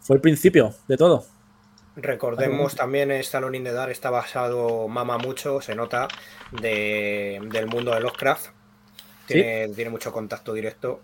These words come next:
Speaker 2: y, y
Speaker 1: Eso es.
Speaker 2: según se avanza en el juego se va notando más y más.
Speaker 1: Pues cuéntanos, Hel, ¿con qué tienes por ahí de esta época?
Speaker 2: Vamos a ver,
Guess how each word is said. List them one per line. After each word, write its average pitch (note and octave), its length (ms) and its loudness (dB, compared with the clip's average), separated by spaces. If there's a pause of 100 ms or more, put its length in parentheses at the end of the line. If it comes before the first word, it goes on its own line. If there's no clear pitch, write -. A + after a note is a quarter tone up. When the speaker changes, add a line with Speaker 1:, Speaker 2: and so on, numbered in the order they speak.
Speaker 2:
y, F#2+ 380 -8
y G#2 60 -2
Speaker 1:
Eso G#2+ 100 -2
es. F#2+ 80 -6
Speaker 2:
según G#2+ 220 -6
se - 80 -8
avanza A#2 260 -2
en A2+ 80 -2
el A2 60 -4
juego A2+ 360 -2
se A2+ 140 -6
va G#2+ 80 -4
notando G2+ 340 -6
más G2 200 -8
y G2+ 60 -6
más. F#2+ 320 -12 (1600)
Speaker 1:
Pues A2+ 120 -4
cuéntanos, D#3 460 6
Hel, E3 140 6
¿con D3 140 2
qué C3+ 100 6
tienes D3+ 180 2
por D3 160 6
ahí C#3+ 80 8
de C3+ 80 6
esta C3+ 220 4
época? B2+ 320 4 (1120)
Speaker 2:
Vamos C#3 380 2
a A2+ 60 0
ver, F#3 220 8